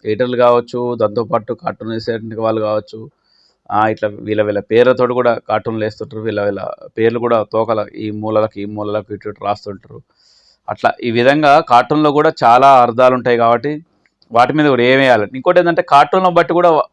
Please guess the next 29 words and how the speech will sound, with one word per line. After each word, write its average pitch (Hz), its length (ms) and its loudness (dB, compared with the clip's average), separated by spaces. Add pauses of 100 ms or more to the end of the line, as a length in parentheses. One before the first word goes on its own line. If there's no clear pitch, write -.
పేపర్ 143 280 2 (100)
పాలసీలు 143 420 4
అర్థమైపోతాయి. 120 680 0 (500)
ఇప్పుడు 139 180 0
ఇది 143 100 4
నమస్తే 139 320 0
తెలంగాణ 120 480 0 (480)
అంటే 131 160 -4
కాంగ్రెస్కు 160 460 2
వ్యతిరేకంగా 165 600 2
కార్టూన్లు 151 360 2
వస్తున్నాయి 101 380 -4 (160)
చూడండి. 117 200 0
ఇది 113 120 -6
కాంగ్రెస్కు 139 480 -2
వ్యతిరేకంగా 139 460 -2
వచ్చిన 127 260 -6
ఒక 123 120 -10
కార్టూనే. 107 440 -4 (520)
అట్లా - 220 -16 (640)
కార్టూన్ 123 300 2
ఎట్లా 113 200 -4
ఉంటుంది 104 220 -4
అన్నట్టు 95 300 -12 (340)
పేపర్ 151 320 4
పాలసీలు 165 400 4
కూడా 170 200 4
ఇల్లు 160 200 4
అర్థమైపోతాయి. 131 760 2